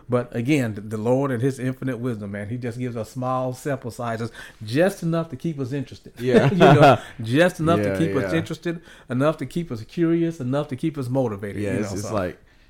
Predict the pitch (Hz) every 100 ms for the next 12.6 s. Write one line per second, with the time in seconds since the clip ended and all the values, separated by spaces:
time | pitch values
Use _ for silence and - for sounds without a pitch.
0 | - 101 104 101 107 92 104 101 104 92
1 | 92 104 123 95 82 78 80 98 - 113
2 | 101 - 120 117 92 90 92 139 143 151
3 | 160 - 110 98 92 78 - 131 107 -
4 | 104 98 98 135 139 131 107 - 135 135
5 | 123 135 120 113 98 123 110 113 120 92
6 | 135 147 170 139 131 165 - 120 98 127
7 | 127 123 - 120 113 123 131 135 107 104
8 | 107 95 147 - 180 147 175 123 117 -
9 | 101 131 127 104 85 98 - - 110 104
10 | 92 104 95 87 82 104 95 87 - _
11 | _ _ - 127 123 131 147 120 120 107
12 | 110 113 107 101 -